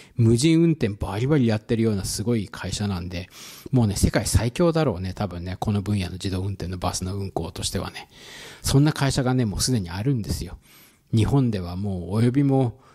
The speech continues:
つかないというかさ、追いつけないような会社がすでに存在してるっていうのが、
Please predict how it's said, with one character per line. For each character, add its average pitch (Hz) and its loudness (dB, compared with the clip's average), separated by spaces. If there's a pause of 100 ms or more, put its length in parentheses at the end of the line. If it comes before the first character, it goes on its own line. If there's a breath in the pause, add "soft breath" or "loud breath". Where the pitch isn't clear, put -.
(160 soft breath)
つ - -6
か 123 2
な 101 2
い 92 -2
と - -8
い 95 -4
う 98 -8
か 104 -10
さ、 101 -2
追 113 4
い 120 2
つ - -4
け 160 4
な 123 2
い 104 0
よ 104 -2
う - -4
な 87 -8
会 107 -4
社 104 -4
が 101 -4
す - -4
で 123 4
に 98 -2
存 95 -4
在 104 0
し - -6
て 113 0
る 113 0
っ - 0
て 117 -10
い 82 -8
う - -8
の 107 -4
が、 117 -2